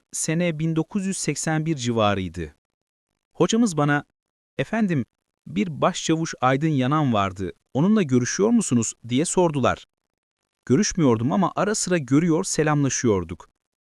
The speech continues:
Arz ettim. "Niye soruyorum biliyor musunuz?" "Efendi Hazretleri,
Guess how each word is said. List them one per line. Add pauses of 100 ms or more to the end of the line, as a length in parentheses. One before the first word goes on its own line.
(440)
Arz
ettim. (880)
"Niye
soruyorum
biliyor
musunuz?" (800)
"Efendi
Hazretleri,